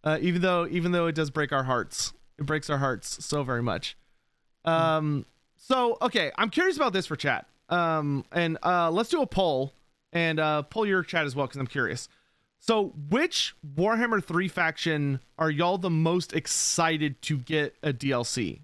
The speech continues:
Speaker 1: or get new content? Doesn't even have to be a D L C, just new content. Cathay, Ogres,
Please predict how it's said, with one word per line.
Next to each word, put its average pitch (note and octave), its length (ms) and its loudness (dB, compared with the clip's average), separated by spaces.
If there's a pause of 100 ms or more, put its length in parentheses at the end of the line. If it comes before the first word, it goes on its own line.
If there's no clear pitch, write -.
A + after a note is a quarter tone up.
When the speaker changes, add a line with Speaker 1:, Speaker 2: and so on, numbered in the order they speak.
Speaker 1:
or F#3+ 100 2
get G#3+ 160 2
new G#3 160 2
content? C3 340 -2
Doesn't F#3 140 0
even G3 140 0
have F3 140 2
to D#3 40 -14
be D#3+ 100 -2
a - 40 0
D C#3+ 100 -2
L C3 60 0
C, C3 160 -2
just C3 180 -6
new E3 140 0
content. A#2 480 -4 (540)
Cathay, B3+ 720 0 (640)
Ogres, A3+ 920 0